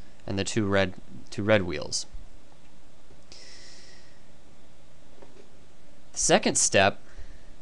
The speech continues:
would be to let all the creatures that you create run the course. See what happens. Does it move? Does it just die? The final set of steps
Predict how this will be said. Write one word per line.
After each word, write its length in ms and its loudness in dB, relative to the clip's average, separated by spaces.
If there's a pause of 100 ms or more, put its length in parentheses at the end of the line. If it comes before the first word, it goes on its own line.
(260)
would 120 0
be 220 6
to 540 2 (1040)
let 280 6
all 240 10
the 100 10
creatures 680 4
that 160 6
you 100 0
create 560 6 (460)
run 260 8
the 60 2
course. 600 2 (460)
See 240 0
what 140 2
happens. 480 4
Does 160 0
it 120 -2
move? 460 0 (600)
Does 180 0
it 80 0
just 220 -2
die? 360 6 (2000)
The 40 -6
final 640 6
set 300 6
of 100 2
steps 580 0